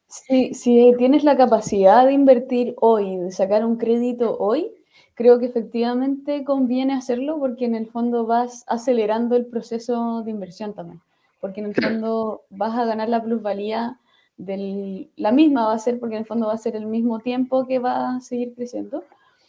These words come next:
Speaker 2: Ujú.
Speaker 1: Y, eh, puedes, en el fondo, si es que te, bueno, si es que te interesa seguir invirtiendo, tener otros departamentos,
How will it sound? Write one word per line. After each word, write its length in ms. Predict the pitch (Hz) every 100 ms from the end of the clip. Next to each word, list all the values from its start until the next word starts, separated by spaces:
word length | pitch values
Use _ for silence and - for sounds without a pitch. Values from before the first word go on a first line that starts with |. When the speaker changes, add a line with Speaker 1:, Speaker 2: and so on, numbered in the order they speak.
| -
Speaker 2:
Ujú. 280 | 123 156 -
Speaker 1:
Y, 420 | - 254 302 311 -
eh, 340 | 233 226 214 214
puedes, 420 | 247 247 254 254
en 80 | 247
el 140 | 233
fondo, 300 | 240 240 233
si 100 | 240 240
es 60 |
que 140 | - 208
te, 220 | 202 196 -
bueno, 240 | 202 190
si 100 | 180
es 60 | 196
que 140 | - 190
te 140 | 185
interesa 420 | 180 185 190 226
seguir 220 | 220 220 220
invirtiendo, 480 | 220 214 233 226 202 _ _
tener 240 | - 202 208
otros 200 | 208 226
departamentos, 580 | 220 220 247 254 294